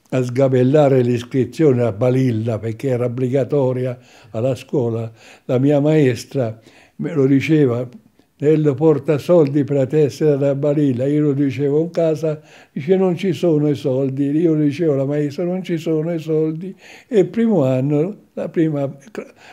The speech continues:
in classe la passai. Nel secondo anno si arrivò verso gennaio, dice: "Deve venire il direttore, dovete essere tutti balilla", disse la maestra,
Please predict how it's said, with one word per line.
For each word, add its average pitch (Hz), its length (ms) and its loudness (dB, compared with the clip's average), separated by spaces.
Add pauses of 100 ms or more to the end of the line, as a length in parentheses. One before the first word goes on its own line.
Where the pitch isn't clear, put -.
(320)
in 160 280 -2
classe 143 640 0
la 139 100 -2
passai. 135 520 -4
Nel 160 200 -2
secondo 185 560 0
anno 175 460 -2 (300)
si - 120 -4
arrivò 160 480 4
verso 151 640 0 (320)
gennaio, 156 880 0 (340)
dice: 156 300 -2
"Deve 151 340 6
venire 151 440 6
il 135 100 2
direttore, 147 960 2
dovete 147 600 0
essere 143 360 0
tutti 156 380 2
balilla", 135 720 0
disse 123 360 -4
la 143 100 -2
maestra, 143 680 -4